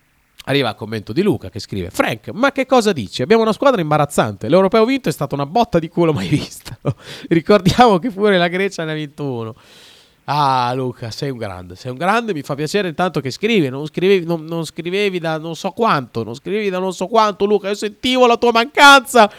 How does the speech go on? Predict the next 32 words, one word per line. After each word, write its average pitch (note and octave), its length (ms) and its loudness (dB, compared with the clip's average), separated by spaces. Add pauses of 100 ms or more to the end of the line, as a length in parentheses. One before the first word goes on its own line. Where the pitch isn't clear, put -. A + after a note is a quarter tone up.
(240)
sentivo D4 600 4
la C#4 100 10
tua C#4 160 8
mancanza, C4+ 640 4
Luca, B3+ 280 2
era A#3 120 0
da A#3+ 140 2
molto B3 320 4
che G#3 100 -2
non G#3+ 120 2
scrivevi. G3 540 6 (300)
Finalmente G#3+ 720 4
hai A3+ 80 2
scritto, C4 480 -2
hai C#3+ 120 -2
scritto F3 280 -6
un D3 80 -6
messaggio C#3+ 440 2
con B2+ 200 -8
cui E3 220 4
io F#3+ 160 10
non C3 160 2
sono B2+ 240 0
d'accordo, A2+ 800 2 (1040)
però A3 220 4
comunque G3 380 -2
hai G#3 80 4
scritto B2 340 -8
e F#3+ 60 -2
sono C#3+ 180 -8
molto A#2+ 300 -8
contento. - 520 -14